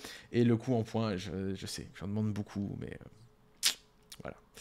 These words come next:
Euh, les essaims tyrannides sont capables de manœuvrer stratégiquement d'une ruse choquante, euh, et aucun n'illustre mieux cela que le Swarmlord.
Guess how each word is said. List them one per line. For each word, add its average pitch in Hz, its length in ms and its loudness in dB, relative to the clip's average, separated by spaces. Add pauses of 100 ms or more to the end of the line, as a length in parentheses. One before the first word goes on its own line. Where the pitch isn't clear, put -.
(920)
Euh, 117 220 10
les 139 160 12
essaims 175 220 10
tyrannides 175 340 8
sont 165 140 4
capables 156 260 6
de 147 80 8
manœuvrer 151 320 8
stratégiquement 156 640 6
d'une 131 300 2
ruse 127 400 6
choquante, 120 600 0 (180)
euh, 120 320 6
et 135 220 4
aucun 160 340 6
n'illustre 147 480 4
mieux 139 260 8
cela 131 300 8
que 131 100 0
le 113 140 6
Swarmlord. 113 920 4